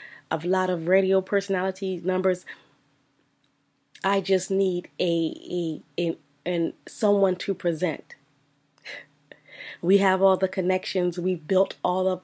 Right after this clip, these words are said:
all of the relationships. We just need to turn and put that all into someone who's willing to work. So again, I'm extending this invitation. If you know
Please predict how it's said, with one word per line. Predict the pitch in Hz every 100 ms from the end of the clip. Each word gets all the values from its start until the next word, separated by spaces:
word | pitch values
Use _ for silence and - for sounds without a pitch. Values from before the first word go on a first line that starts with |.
| -
all | 175 185
of | 165
the | 180
relationships. | 170 165 175 185 - 151 - 82 - - - _ _ _ _ _ _ _ _ _ _ _ _ _ _ _ _ _ - - _ _ - - _ _ -
We | 190
just | 185 185
need | 180 175
to | 175
turn | - 190 175 175 - -
and | 170 -
put | - 220 - -
that | 175 -
all | 175 175 175
into | 180 175 - 180 160
someone | 156 - 180 170 175 170
who's | 165 165 -
willing | 160 170 160
to | - 165
work. | 160 160 - - _ - - - - _ -
So | - 208 202 202 _ _ -
again, | 185 196 202
I'm | 196 196
extending | 220 - - - 208 208 208 208 185
this | 196 185 - -
invitation. | 190 180 160 160 - 220 220 - 202 202 190 190 _ _ _ _ _ - - _ _ -
If | 202 196
you | 196
know | 185 190 214 226 254